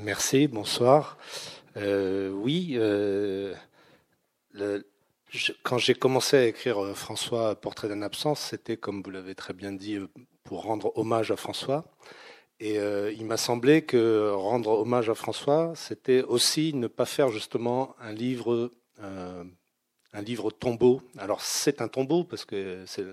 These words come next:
c'est un hommage à un ami qui est mort, mais je voulais surtout pas, euh, faire, euh, quelque chose qui soit trop monumental, qui soit trop lourd, qui soit trop grave, parce que François était, euh, tout le contraire de ça. C'était un être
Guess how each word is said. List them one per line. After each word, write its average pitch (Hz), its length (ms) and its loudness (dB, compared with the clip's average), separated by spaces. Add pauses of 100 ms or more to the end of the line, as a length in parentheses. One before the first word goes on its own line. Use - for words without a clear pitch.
c'est - 640 -12
un 98 80 -4
hommage 101 320 -4
à 92 60 -6
un 87 100 -10
ami 98 220 -8
qui - 120 -10
est 92 40 -2
mort, 135 420 -2 (920)
mais 143 320 6
je 123 160 2
voulais 120 220 6
surtout 135 300 0
pas, 165 280 6
euh, 113 680 0
faire, 120 460 0
euh, 107 180 -2
quelque - 300 -8
chose - 200 0
qui - 120 -12
soit 117 160 -2
trop 117 260 2
monumental, 123 800 0
qui - 100 -14
soit - 180 0
trop - 180 -2
lourd, 123 420 4
qui - 120 -10
soit - 200 -4
trop 95 500 -2
grave, 120 600 4 (640)
parce - 160 -8
que 131 80 0
François 139 400 4
était, 139 520 6
euh, 104 120 -4
tout - 180 0
le 117 80 10
contraire 117 400 2
de 101 80 -4
ça. - 320 -4 (840)
C'était - 260 -12
un 87 120 -8
être 98 300 -4